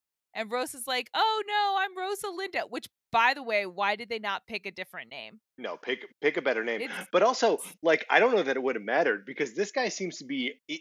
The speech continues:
Speaker 2: intimately familiar with the members of the Ortega family.
Speaker 1: I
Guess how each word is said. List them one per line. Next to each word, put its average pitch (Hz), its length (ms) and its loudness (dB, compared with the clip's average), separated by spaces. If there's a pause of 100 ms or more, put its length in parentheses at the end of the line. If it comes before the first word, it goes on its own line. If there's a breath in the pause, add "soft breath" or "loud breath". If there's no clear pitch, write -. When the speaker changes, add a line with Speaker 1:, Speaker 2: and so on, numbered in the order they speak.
Speaker 2:
intimately 170 680 -2
familiar 110 600 -2
with 107 460 -4 (120)
the 113 200 -6
members 101 360 -6
of 95 80 -10
the 95 120 -6
Ortega 90 340 -8
family. 85 540 -8
Speaker 1:
I 339 320 4